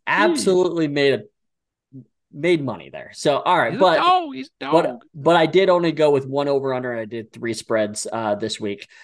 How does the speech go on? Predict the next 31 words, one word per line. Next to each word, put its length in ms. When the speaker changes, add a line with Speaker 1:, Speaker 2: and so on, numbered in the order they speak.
Speaker 1:
So, 400
like 580
Dan, 540
I'm 180
starting 420
off 220
with 140
that 220
Notre 280
Dame 280
Navy 340
game 380
and 320
the 60
same 320
bet, 380
actually. 440
I'm 280
taking 520
the 100
first 360
half 240
Notre 320
Dame 380
minus 360
eleven 380
and 100
a 80
half. 340
I'm 200
trusting 800